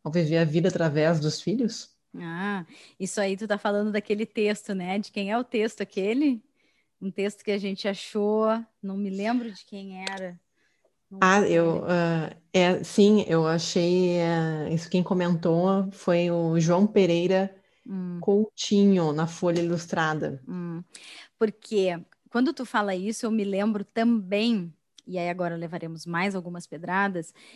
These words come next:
Speaker 2: eu me lembro das mães competindo com as filhas sobre o tamanho da saia,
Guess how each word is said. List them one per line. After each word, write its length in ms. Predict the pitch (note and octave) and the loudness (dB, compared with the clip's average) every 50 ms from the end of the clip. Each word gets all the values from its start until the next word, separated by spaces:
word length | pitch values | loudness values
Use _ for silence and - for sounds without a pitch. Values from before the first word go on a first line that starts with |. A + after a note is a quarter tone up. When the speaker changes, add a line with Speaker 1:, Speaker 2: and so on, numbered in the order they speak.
| - - - | -16 -6 -2
Speaker 2:
eu 120 | G#3+ G#3+ | 0 2
me 120 | A3 G#3 | 2 2
lembro 480 | G3+ G3 G3 G3 G3+ G#3 A3 G#3 G#3+ G#3+ | 2 2 2 2 4 2 2 2 0 0
das 300 | F#3+ G#3+ G3+ G#3+ G3 F#3 | 2 2 2 2 2 2
mães 840 | G#3 G#3+ G3+ G3+ G3+ G3+ G#3 G#3 G#3+ A3 A3+ A3+ - - - - _ _ _ _ | 2 2 4 4 4 4 4 4 4 2 2 0 -2 -8 -16 -18 _ _ _ _
competindo 1040 | - G#3 G#3 F#3+ - G#3 F#3+ - - - G#3 G3+ G3+ G3+ F#3+ F#3 F#3+ F#3 F3+ - _ - | -2 -2 -2 0 -2 -4 -4 -4 -6 -4 -2 0 0 0 0 -2 -2 -4 -4 -6 _ -6
com 80 | - | -4
as 160 | G3 F#3+ - | -4 -4 -4
filhas 420 | - - G#3+ G#3 G3+ F#3+ G3 F#3+ - | -8 -6 -4 -4 -2 -2 -2 -4 -4
sobre 320 | - - G3 F#3+ F#3 F#3+ | -4 -4 -4 -2 -2 -4
o 40 | F#3 | -4
tamanho 360 | - G#3+ G3 F#3+ F#3 F#3 F#3 | -2 -2 -2 -2 -2 -2 -2
da 120 | E3+ F3+ F#3 | -2 -2 -4
saia, 800 | - - - - A3 G#3 G3+ G3+ G3+ G3 G3 G3 G3 G3 G3 G3 | -4 -8 -4 0 2 2 4 4 2 2 0 0 0 0 0 -4